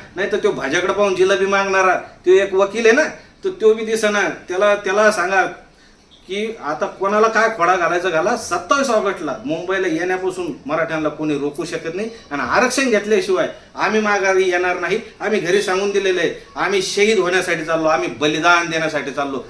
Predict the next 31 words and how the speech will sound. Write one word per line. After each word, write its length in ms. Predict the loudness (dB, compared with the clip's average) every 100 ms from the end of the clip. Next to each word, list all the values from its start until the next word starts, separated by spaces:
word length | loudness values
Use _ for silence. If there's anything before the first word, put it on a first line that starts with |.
| -12 -6
कित्येक 360 | -4 0 0
प्राणाच्या 420 | 0 0 0 2
आहुत्या 280 | 2 2 0
जरी 180 | 2 2
गेल्या, 260 | 2 0 -2 -6 -6
आजपर्यंत 440 | -2 0 0 -2 -2
शेकडो 240 | -2 2 4
हजारो 540 | 4 2 2 2 -2 -14 -4
बांधवांच्या 520 | 0 0 0 0 0
आत्महत्या 500 | 0 0 -2 -2 0
झाल्या, 360 | 0 2 4 2 0 -14 -4 0
तसंच 240 | 0 2
आम्ही 220 | 0 0
बलिदान 420 | -2 0 0 -2
देण्यासाठी 440 | -2 -4 -2 -2 -2
चालतोय. 400 | -4 -4 -2 -4 -6 -6
फक्त 240 | -4 -2 0
येणाऱ्या 360 | 2 2 4 2
पिढीनं 380 | 0 -2 0 2
आम्हाला 300 | 0 0 0
आरक्षण 420 | 2 2 2 0
सैनिक 400 | -2 0 0 0
म्हणावं, 340 | 0 0 0 -2 -10 -4
या, 340 | 2 2 2 2
यासाठी 420 | 2 2 0 0
आम्ही 200 | -2 -2
झटतोय, 340 | -4 -6 -4 -4
लढतोय. 640 | -2 -4 -10 -18 -18 -14
अं, 120 | -14
काय 320 | -12 -8 -4
झालं, 300 | -2 -2 -4